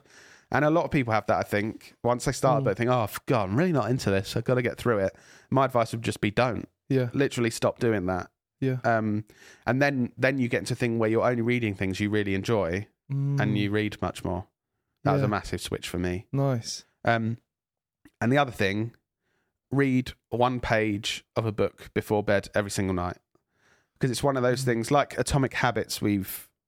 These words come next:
Speaker 1: said about
Speaker 2: Yes.
Speaker 1: recently, where it's like, get your gym clothes out, and then that starts the habit of
Speaker 2: Yeah.
Speaker 1: actually
Speaker 2: To go
Speaker 1: getting
Speaker 2: into the
Speaker 1: dressed
Speaker 2: gym.
Speaker 1: and actually going to the gym, actually doing a workout.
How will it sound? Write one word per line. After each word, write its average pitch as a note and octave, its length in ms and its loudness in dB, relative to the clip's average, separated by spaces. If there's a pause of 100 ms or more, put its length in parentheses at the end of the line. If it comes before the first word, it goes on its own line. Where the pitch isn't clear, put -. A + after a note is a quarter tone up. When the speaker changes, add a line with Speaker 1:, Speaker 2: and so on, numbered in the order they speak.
Speaker 1:
said A#2 200 -2
about G#2 140 2
Speaker 2:
Yes. B2 80 0
Speaker 1:
recently, G2+ 320 0
where G2+ 120 0
it's - 120 -8
like, A2 280 -2 (400)
get G3+ 180 0
your D#3+ 80 2
gym F#3 200 2
clothes A2+ 340 0
out, B2+ 320 2 (100)
and B2+ 140 2
then B2 140 2
that - 180 0
starts - 340 0
the B2 80 0
habit A#2 280 0
of A2+ 120 4
Speaker 2:
Yeah. G#2+ 180 -2 (160)
Speaker 1:
actually A2 380 0
Speaker 2:
To A2+ 60 -6
go C#3 80 4
Speaker 1:
getting C3 120 4
Speaker 2:
into A2+ 120 -2
the C3 100 4
Speaker 1:
dressed A#2 180 2
Speaker 2:
gym. G#2+ 80 -4
Speaker 1:
and A2+ 80 -2
actually A2 240 -2
going B2+ 140 2
to A2 60 -10
the A#2 60 -8
gym, G2+ 220 2 (320)
actually A#2 260 0
doing A2+ 140 2
a A#2 40 2
workout. A#2+ 460 0